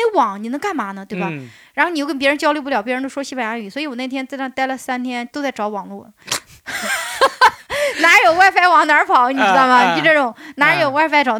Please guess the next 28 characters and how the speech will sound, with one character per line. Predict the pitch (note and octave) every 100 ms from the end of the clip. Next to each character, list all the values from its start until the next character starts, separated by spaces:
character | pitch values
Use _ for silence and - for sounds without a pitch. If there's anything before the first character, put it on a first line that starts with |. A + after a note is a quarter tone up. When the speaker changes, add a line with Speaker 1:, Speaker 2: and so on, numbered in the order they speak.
| A#3
Speaker 1:
往 | G#3+
哪 | A3+
儿 | A#3+
跑？ | - F#3
然 | G3+
后 | B3+
去 | C#4
那 | C4+
儿， | A#3+ - - _
去， | -
你 | C#4 A#3 B3+
去 | D#4+
那 | D4
个 | C4
地 | B3
方 | A3+
有 | G#3+
信 | G3 - B3+
号， | A#3+ F#3
然 | G3+
后 |
你 | G#3
就 | G#3
可 | G#3 A3+
以 | G3
买 | F3+ G3+ G3 G3+
那 | G#3+
个 | G3+